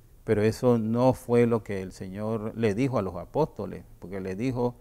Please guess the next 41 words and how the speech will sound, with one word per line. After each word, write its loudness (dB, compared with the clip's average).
como -8
ya 0
hemos 2
revisado 0
anteriormente, 0
que 4
vayan, 6
¿verdad?, 0
por 0
el 6
mundo 0
y 2
bauticen 0
a -4
todos 2
en -6
el -6
nombre 0
de 6
la 6
Santísima -2
Trinidad 2
y 0
le 4
enseñen 0
lo 4
que -2
han -2
aprendido 0
de 2
Él. -2
Y -4
este 0
fue, 4
este 0
mandato 2
fue -2
lo 2
que 0
ellos 0
hicieron. -2